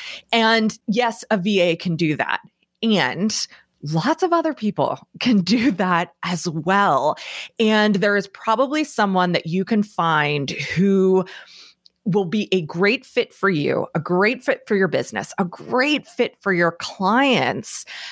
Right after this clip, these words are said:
Um, pay them a really good wage and get out cheaper <laughs> than if you were to hire a virtual assistant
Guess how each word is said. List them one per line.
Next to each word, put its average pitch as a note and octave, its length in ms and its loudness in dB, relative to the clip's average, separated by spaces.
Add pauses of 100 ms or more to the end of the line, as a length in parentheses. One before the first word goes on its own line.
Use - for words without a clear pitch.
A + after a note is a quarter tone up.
(140)
Um, G#3+ 360 0
pay E4 280 2
them A#3+ 300 0
a A3+ 120 0
really C#4 920 0 (120)
good A3+ 560 2 (120)
wage E3 960 0 (360)
and A#3+ 720 2 (440)
get C4 200 0
out D#4+ 340 2
cheaper G#3 720 0 (160)
<laughs> - 160 -10
than C4+ 120 0
if - 280 -4
you B3 160 0
were C#4 120 2
to D#4 80 2
hire F#3 340 0
a A3 100 0
virtual F3 420 0
assistant F#3+ 1040 -2